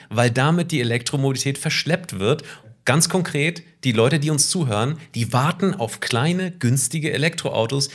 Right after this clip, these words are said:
die sie jetzt nicht bekommen. Das ist doch ein Riesenskandal. Und ich frage mich ehrlich gesagt, warum das nicht ein, ein viel größeres Medienecho gibt, auch aus Forschungsseite. Insofern, ähm, ja, was sagen Sie diesen Hörern, die jetzt wahrscheinlich noch weitere drei Jahre oder fünf Jahre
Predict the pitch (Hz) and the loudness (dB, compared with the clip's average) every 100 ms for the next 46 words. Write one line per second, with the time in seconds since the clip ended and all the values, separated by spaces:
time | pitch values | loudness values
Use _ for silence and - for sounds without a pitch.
0 | - 143 143 143 113 107 135 135 - - | -4 -2 0 2 0 0 -2 -2 -4 -6
1 | 214 190 - 165 160 - 147 139 - 107 | -2 -2 0 2 0 0 -2 -2 -6 -2
2 | 160 220 220 - 170 156 170 180 120 117 | 0 0 0 0 -2 0 2 2 2 0
3 | - 151 165 135 110 107 104 107 127 - | 0 0 0 0 -2 -2 -2 0 -2 -6
4 | - - 107 131 143 139 147 - - 123 | -16 -4 0 2 2 4 2 0 -2 -2
5 | 120 120 - - 214 - 156 175 139 135 | 0 -2 -2 -2 -2 0 0 0 0 -2
6 | 120 156 170 113 92 107 107 120 135 117 | 0 2 2 0 0 -6 -4 -4 -2 -2
7 | 131 123 - 151 160 117 - 101 95 101 | 0 -2 0 -2 0 -4 -2 0 0 -4
8 | - - - - 113 120 120 123 120 117 | -8 -16 -12 -4 -2 0 0 -2 -4 -2
9 | 113 110 110 - 139 139 - - - - | 0 0 -2 -4 -2 -2 -6 -20 -16 -8
10 | - 147 175 139 113 110 113 117 107 104 | 0 2 4 2 2 2 4 4 2 2
11 | 117 113 - - 113 117 143 151 135 147 | 0 0 -2 -4 -4 0 0 0 0 0
12 | 139 123 180 185 147 127 120 127 117 123 | 0 0 0 0 0 0 0 2 4 4
13 | 131 139 139 113 113 - 180 156 139 139 | 2 2 0 -4 -6 -2 0 2 2 0
14 | 139 | 0